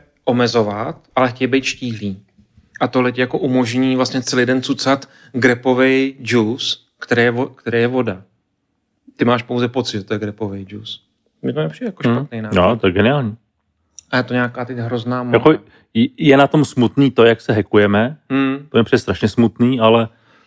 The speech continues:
Speaker 3: on tom je postavený
Speaker 1: Já
Speaker 3: celý
Speaker 1: jsem,
Speaker 3: svět.
Speaker 1: já jsem na to přišel, protože zrovna tam byla nějaká, že rodiče se to hrozně jako chválí, ty děti pijou vodu.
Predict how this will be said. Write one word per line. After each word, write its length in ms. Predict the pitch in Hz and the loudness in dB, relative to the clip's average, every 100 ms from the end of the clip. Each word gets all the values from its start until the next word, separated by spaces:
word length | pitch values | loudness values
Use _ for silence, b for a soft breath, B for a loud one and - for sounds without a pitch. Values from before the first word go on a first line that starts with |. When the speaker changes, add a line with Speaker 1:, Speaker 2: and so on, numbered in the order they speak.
| _ | _
Speaker 3:
on 140 | 113 104 | 0 4
tom 120 | 120 | 2
je 60 | |
postavený 360 | 120 - - 226 | 2 2 4 4
Speaker 1:
Já 60 | 143 | 6
Speaker 3:
celý 100 | 117 | 4
Speaker 1:
jsem, 40 | 98 | 6
Speaker 3:
svět. 120 | 107 | 4
Speaker 1:
já 60 | 101 | 2
jsem 120 | - | 0
na 40 | 160 | -4
to 80 | |
přišel, 360 | 175 156 135 175 | -4 -4 0 0
protože 380 | 117 151 151 156 | 0 -2 0 0
zrovna 300 | 156 151 151 | 0 0 0
tam 200 | 151 156 | 0 2
byla 180 | 151 147 | 2 2
nějaká, 420 | 147 143 147 151 | 0 0 0 0
že 160 | 143 | 2
rodiče 360 | 147 135 135 143 | 0 0 -4 -6
se 60 | 135 | -4
to 80 | |
hrozně 240 | 139 135 143 | -4 -2 -4
jako 180 | 139 147 | -4 -4
chválí, 320 | 147 135 135 | 0 0 0
ty 80 | 131 | -4
děti 220 | 131 135 | -4 -4
pijou 240 | 135 131 | 0 0
vodu. 280 | 117 113 | 0 -4